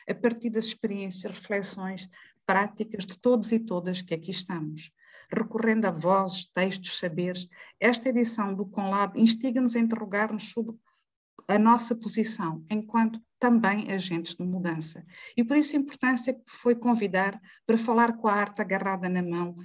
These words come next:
pessoas como a Gisela Casimiro ou o Emicida, que nos instigam a pensar que há esperança, ou visitarmos com eles lugares de luta que geram outras geografias de afetos e de solidariedades. E como de forma extraordinariamente habilidosa escreveu Boaventura de Sousa Santos,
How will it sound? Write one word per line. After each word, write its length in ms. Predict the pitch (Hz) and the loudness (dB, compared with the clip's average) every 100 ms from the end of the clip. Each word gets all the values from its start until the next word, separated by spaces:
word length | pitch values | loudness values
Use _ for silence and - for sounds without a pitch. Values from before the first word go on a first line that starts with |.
| - | -16
pessoas 380 | - - 254 233 | -12 -2 0 0
como 220 | - 233 | 2 6
a 20 | |
Gisela 420 | 220 220 220 196 196 | 8 6 6 2 -2
Casimiro 640 | - 190 180 175 190 - | -4 -4 -4 -2 -2 0
ou 100 | 180 | 0
o 40 | |
Emicida, 640 | 185 180 185 - 185 180 185 - - - | 2 0 -2 -4 -6 -6 -8 -12 -20 0
que 60 | 247 | 4
nos 160 | 247 | 6
instigam 420 | 277 277 294 247 | 4 2 0 0
a 60 | 269 | 2
pensar 400 | 233 226 226 240 | 2 0 0 -2
que 120 | 233 | -2
há 60 | 247 | -4
esperança, 680 | - - 202 185 185 - 165 - _ | -2 -2 -2 -2 -6 -10 -14 -20 _
ou 120 | 214 | 4
visitarmos 920 | 214 220 226 233 233 208 196 190 180 - | 6 6 4 2 2 2 2 -4 -8 -6
com 200 | 202 196 | -2 0
eles 360 | 202 196 - - _ _ | 0 -2 -8 -18 _ _
lugares 400 | 196 190 233 262 | -2 2 4 4
de 80 | 190 | 2
luta 320 | 214 226 - | 0 -2 -6
que 120 | - 180 | -10 -4
geram 280 | 202 202 | -2 2
outras 260 | 220 240 214 | 2 2 0
geografias 580 | 196 220 208 - 196 185 | -2 -2 -4 -4 -6 -4
de 80 | 190 | -4
afetos 560 | 185 - 175 175 - - | -4 -4 -4 -6 -12 -10
e 60 | |
de 80 | 190 | -8
solidariedades. 880 | - 180 185 180 185 170 156 156 - - - - - | -8 -4 -4 -2 -4 -4 -6 -10 -14 -20 -20 -20 -8
E 60 | 226 | -6
como 260 | 226 285 | 0 2
de 80 | 277 | 2
forma 320 | - 240 226 | 2 2 4
extraordinariamente 840 | 226 - 262 262 240 233 220 208 - | 4 2 2 2 2 4 2 2 -2
habilidosa 580 | 185 185 190 196 190 185 | -6 -4 -2 -2 -2 -4
escreveu 380 | - - 185 196 | -8 -4 -2 0
Boaventura 600 | 190 185 190 180 190 180 | 0 0 -2 -2 -4 -4
de 120 | - | -8
Sousa 320 | - 165 180 | -8 -6 -6
Santos, 480 | 185 196 190 185 | -6 -4 -6 -8